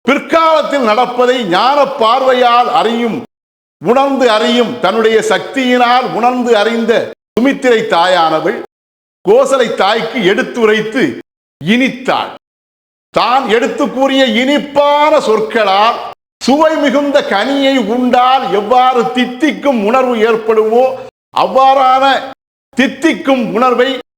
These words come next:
கோசலை தாயின் மனத்திலே அவள் ஏற்படுத்தி அவளை மகிழ்ச்சி அடைய வைத்தாள். இதுவே அறுநூற்றி இருபத்தி ஒன்றாவது பாடலுக்கான விளக்கம்.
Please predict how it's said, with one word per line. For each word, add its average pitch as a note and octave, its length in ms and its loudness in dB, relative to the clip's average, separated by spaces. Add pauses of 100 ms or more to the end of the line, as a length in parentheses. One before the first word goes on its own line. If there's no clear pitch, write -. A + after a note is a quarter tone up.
கோசலை C4+ 640 2
தாயின் A#3+ 560 0
மனத்திலே G#3 640 0
அவள் C#3+ 480 -4
ஏற்படுத்தி F#3 720 -2 (180)
அவளை D3+ 520 -2
மகிழ்ச்சி F3+ 500 -2
அடைய C3+ 240 -4
வைத்தாள். G2 440 -14 (540)
இதுவே G3+ 380 2
அறுநூற்றி F#3+ 580 -2
இருபத்தி F3 340 -2
ஒன்றாவது D3+ 460 0
பாடலுக்கான C3+ 600 -4
விளக்கம். C#3 360 -6